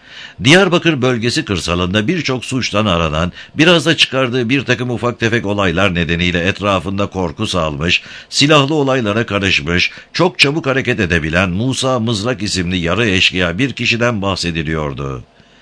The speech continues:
Bir gün elemanlarımız bu kişinin şehir merkezindeki yeri hakkında bilgi almışlardı. Etrafına korku salmış bu kişiyi yakalamak için müdahale biçimine daha fazla dikkat edilmesi gerekiyordu.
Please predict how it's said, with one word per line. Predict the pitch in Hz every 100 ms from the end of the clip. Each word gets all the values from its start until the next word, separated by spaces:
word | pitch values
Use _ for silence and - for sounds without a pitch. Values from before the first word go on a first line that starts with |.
| - - - -
Bir | 156 -
gün | 120
elemanlarımız | 82 80 76 78 78 78 78 104 104
bu | 156
kişinin | 147 147 147
şehir | 135 123 143
merkezindeki | 151 92 82 82 76 87 85 95
yeri | 110 95 131
hakkında | 120 117 127 131
bilgi | 107 214 82
almışlardı. | 85 76 78 73 73 73 67 71 62 _ - - - - -
Etrafına | 82 - 87 87 87 98
korku | - 95 82 139
salmış | 92 80 90 92
bu | 139
kişiyi | 117 117 127
yakalamak | 104 104 113 120 135
için | 90 - 104
müdahale | 117 120 127 135 151
biçimine | 123 120 131 127
daha | 120 120
fazla | 107 92 80 98
dikkat | 98 107 92
edilmesi | 80 82 82 87
gerekiyordu. | 80 80 78 82 73 71 69 65